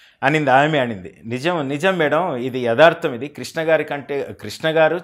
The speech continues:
చాలా మంచి డాన్సర్ చిరంజీవి గారి కంటే. మేము చిరంజీవి గారికి కూడా కంపోజ్ చేసాము, చేసాము. ఆయన సాంగ్ అనగానే మూడు నాలుగు రోజులు వచ్చి రిహార్సల్స్ చేస్తారు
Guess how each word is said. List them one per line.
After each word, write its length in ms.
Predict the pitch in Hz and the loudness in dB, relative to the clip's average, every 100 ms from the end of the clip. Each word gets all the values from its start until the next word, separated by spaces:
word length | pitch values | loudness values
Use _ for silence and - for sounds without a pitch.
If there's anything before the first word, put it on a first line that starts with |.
| 147 | -2
చాలా 140 | 135 | -2
మంచి 280 | 135 - 175 | -2 -8 -4
డాన్సర్ 500 | 151 139 135 135 131 | -4 -4 -6 -8 -6
చిరంజీవి 320 | 120 131 127 | -8 -6 -6
గారి 200 | 113 107 | -6 -8
కంటే. 420 | 107 98 120 254 247 _ - - _ _ _ - | -10 -12 -14 -16 -20 _ -20 -20 _ _ _ -6
మేము 260 | 117 170 208 | 0 2 2
చిరంజీవి 420 | 202 185 208 214 | 2 2 4 6
గారికి 280 | 208 190 190 | 6 6 2
కూడా 180 | 208 | 2
కంపోజ్ 460 | 214 180 180 185 185 | 4 2 2 -2 0
చేసాము, 320 | 175 175 175 170 | -2 -2 -4 -2
చేసాము. 300 | 151 151 120 | -4 -4 -4
ఆయన 180 | 135 143 | -2 -4
సాంగ్ 440 | - 139 156 190 | -2 2 2 2
అనగానే 440 | 185 160 139 135 175 | 0 0 -2 -2 -6
మూడు 300 | 139 143 151 | -6 -6 -2
నాలుగు 240 | 147 139 | -2 0
రోజులు 300 | 131 165 160 | 0 -2 -4
వచ్చి 180 | 151 165 | -8 -6
రిహార్సల్స్ 580 | 151 165 170 170 - 123 | -4 -4 -4 -6 -10 -10
చేస్తారు 340 | - - | -10 -14